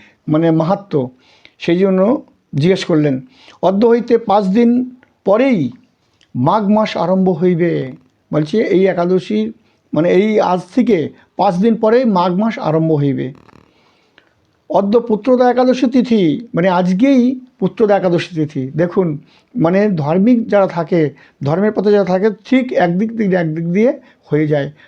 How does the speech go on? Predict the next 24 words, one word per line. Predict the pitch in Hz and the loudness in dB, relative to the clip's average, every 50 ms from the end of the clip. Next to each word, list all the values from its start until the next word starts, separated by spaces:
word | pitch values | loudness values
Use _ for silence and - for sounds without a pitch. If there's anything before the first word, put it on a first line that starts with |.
| _ _ - | _ _ -6
বাইরে | 143 156 - 185 151 151 170 196 202 220 | -6 -4 -2 -2 0 0 2 2 2 2
না | 214 214 208 | 2 2 2
বেরোলে | 202 220 226 226 226 233 | 2 4 4 4 2 0
তো | 233 240 190 - - 269 - | -2 -4 -6 -6 -12 -8 -4
পথ | 190 214 214 - | -4 -4 -4 -4
চেনা | - 214 208 214 226 | -4 -2 0 2 2
যায় | 226 220 196 165 | 2 2 2 0
না, | 151 147 131 127 - _ _ _ _ _ _ _ _ _ _ - _ _ _ - | -2 -4 -6 -8 -12 _ _ _ _ _ _ _ _ _ _ -20 _ _ _ -12
বা, | 240 233 - 143 143 175 | -8 -6 -4 -2 -2 0
উম, | 180 165 156 156 151 151 147 147 147 - _ _ | 0 0 2 2 2 2 0 -2 -4 -8 _ _
পথে | - 175 185 - - 233 233 | -2 -2 -2 0 0 0 0
নামলেই | 214 196 196 202 196 233 277 330 320 | 2 2 2 2 2 4 4 2 2
পথ | - - 208 - - | 2 0 -2 -2 -2
চেনা | - 170 160 151 151 143 | -4 -2 0 0 0 0
যায়। | 143 143 139 139 - _ _ _ | -2 -4 -6 -8 -10 _ _ _
সেই | - - 160 165 | -6 -2 0 2
জন্য | 190 190 | 2 2
রাজা | 190 180 180 196 214 233 269 302 - | 2 2 2 2 0 0 -2 -6 -6
আজকে | - 185 175 170 196 | -4 -4 -2 -2 0
পথে | 180 190 175 - 202 | 0 -2 -2 0 0
নেমেছিলেন | 196 190 196 208 185 240 233 240 233 | 2 2 2 2 2 2 2 2 2
বলেই | 226 226 214 202 196 | 2 2 2 2 2
আজকে | 190 170 160 175 180 | 2 0 0 -2 0
কিন্তু | 175 180 180 185 240 277 311 | 0 0 0 0 -2 -2 -2